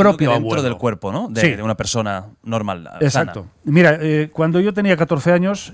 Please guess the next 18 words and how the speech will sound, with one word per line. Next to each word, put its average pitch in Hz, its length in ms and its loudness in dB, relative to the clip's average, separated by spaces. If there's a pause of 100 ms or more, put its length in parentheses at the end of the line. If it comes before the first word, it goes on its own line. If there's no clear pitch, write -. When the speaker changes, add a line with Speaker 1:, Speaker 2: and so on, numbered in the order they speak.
Speaker 1:
eh, 123 500 -2
yo 147 260 2
me 180 60 4
interesé 160 360 2
en 127 100 0
la 120 60 -2
ufología 120 440 -2
gracias 139 340 -2
a 139 40 -2
una 143 100 -2
experiencia 151 460 -4
que 131 80 -4
tuvo 160 220 -2
mi 127 100 -2
abuelo. 92 400 -6 (680)
Mi 120 80 0
abuelo 180 360 4
vio 143 500 0